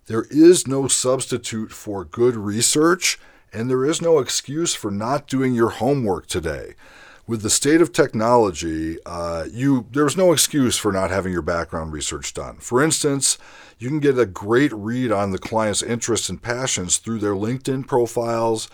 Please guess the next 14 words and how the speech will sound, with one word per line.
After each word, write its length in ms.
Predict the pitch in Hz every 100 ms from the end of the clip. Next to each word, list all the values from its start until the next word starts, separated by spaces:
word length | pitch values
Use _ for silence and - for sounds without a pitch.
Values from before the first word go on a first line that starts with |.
| - - - _
the 100 | 104
associations 800 | - 110 104 101 104 113 107 -
they 120 | 104
follow, 460 | - 107 101 101 101
what 260 | 101 117
they 100 | 107
comment 640 | - - 104 113 113 107 101
on 340 | 107 107 110
in 120 | 98
social 360 | 90 104 95 98
media, 460 | 92 95 98 98 - - -
articles 440 | - 117 120 113 95
they've 200 | 104 92
written. 360 | 95 92 92